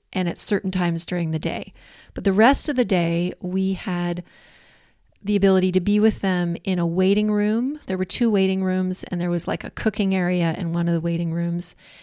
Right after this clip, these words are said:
And then there was a walkway plank around the outside edge of the Queen Mary where you could take your dogs to do, quote unquote, their business, which was hilariously called,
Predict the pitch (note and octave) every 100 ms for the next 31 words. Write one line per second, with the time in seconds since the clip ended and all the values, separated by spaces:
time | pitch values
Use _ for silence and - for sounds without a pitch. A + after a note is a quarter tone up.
0 | - - F#3+ F3+ F3 F3 F3 F3 E3+ E3+
1 | D#3+ - E3+ E3+ G#3 C4+ - F#3+ E3 D#3
2 | - F3+ E3+ E3+ - - _ _ _ -
3 | F#3 F3+ F3 E3+ - F#3 G3 - - F#3
4 | F3 F3 - G3 F3+ F3 D#3 - - E3+
5 | E3+ - F3 E3+ F3 E3+ F3 F3 - _
6 | _ - G3 F3+ F3+ F3+ - F#3 F3 E3+
7 | E3+ - _ - F#3+ F3 G3 F3 D#3+ E3
8 | - - F3+ E3 D#3+ D#3+ - _ - E3+
9 | D#3+ D#3+ D#3 E3+ E3+ G3 F#3 - - -
10 | - - - _ G#3+ G3+ - G3 F#3 F3+
11 | - - B3+ C4 A#3 G#3 - F3 - E3
12 | E3 E3